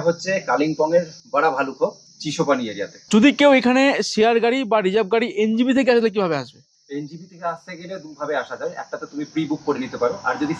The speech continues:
Speaker 1: শেয়ার গাড়িতে আসে, আসতে চাও তাহলে এনজিবি থেকে নেমে ওখান থেকে টোটো বা অটো করে তুমি চলে এসো পানি ট্যাঙ্কি মোড়। পানি ট্যাঙ্কি মোড় থেকে বাস পেয়ে যাবে, শেয়ার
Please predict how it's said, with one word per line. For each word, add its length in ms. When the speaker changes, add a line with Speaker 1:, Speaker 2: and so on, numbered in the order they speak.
Speaker 1:
শেয়ার 280
গাড়িতে 280
আসে, 120
আসতে 220
চাও 120
তাহলে 320
এনজিবি 300
থেকে 160
নেমে 220
ওখান 180
থেকে 180
টোটো 260
বা 140
অটো 200
করে 200
তুমি 180
চলে 180
এসো 140
পানি 180
ট্যাঙ্কি 260
মোড়। 120
পানি 180
ট্যাঙ্কি 260
মোড় 180
থেকে 200
বাস 220
পেয়ে 180
যাবে, 140
শেয়ার 180